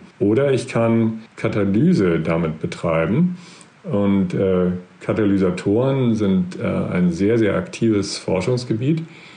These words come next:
Äh, das heißt also, diese Anwendungen sind, äh, bei vielen Arbeitsgruppen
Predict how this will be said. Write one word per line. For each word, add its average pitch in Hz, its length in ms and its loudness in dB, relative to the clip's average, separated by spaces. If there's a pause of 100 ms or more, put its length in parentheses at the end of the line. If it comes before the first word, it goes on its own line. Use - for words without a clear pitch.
(240)
Äh, 92 280 -2
das 90 200 -2
heißt 104 220 0
also, 92 160 2
diese 123 280 2
Anwendungen 104 720 2
sind, 90 420 0
äh, 92 360 -2 (720)
bei 95 80 0
vielen 120 540 0
Arbeitsgruppen 98 880 0